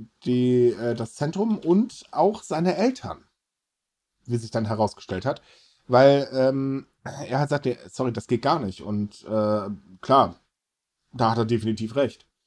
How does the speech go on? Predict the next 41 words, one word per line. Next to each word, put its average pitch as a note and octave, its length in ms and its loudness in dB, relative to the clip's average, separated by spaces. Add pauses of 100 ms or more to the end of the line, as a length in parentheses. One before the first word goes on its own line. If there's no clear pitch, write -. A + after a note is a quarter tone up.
(320)
Also A2 140 -2
er A#2+ 160 2
will D3 140 4
von D3 320 -4
dem D3 460 -6
Betreiber C3+ 500 -2
des E3+ 200 -8
Zentrums E3+ 360 -6
irgendwie C#3 200 -10
vierundvierzigtausend, D#3 1120 -6 (580)
äh, C3 40 -18
Euro B2+ 580 0
ungefähr F#3+ 460 0
haben, G#3 300 -2 (1120)
äh, C#3+ 520 6 (200)
um C#3+ 160 -4
den D3 180 -2
halt C#3+ 160 0
dann C#3 160 0
dementsprechend C#3+ 400 -6
Denkzettel D#3+ 400 -2
zu - 60 -20
verpassen. B2+ 300 -8
Er C3+ 100 -6
ist - 80 -6
übrigens F#3 200 -2
nicht E3+ 140 -2
der C#3 140 -4
Erste, E3 360 4
der, G#2+ 280 -4
äh, A#2 220 -2
gegen A#2 180 -4
solche A#2 220 -4
Methoden A2+ 340 -6
klagt. C3 320 -8
Es - 80 -20
gab C3+ 180 -2
schon - 180 -6
mal E3+ 140 -2
einen E3 160 -4
Fall, G3 400 -2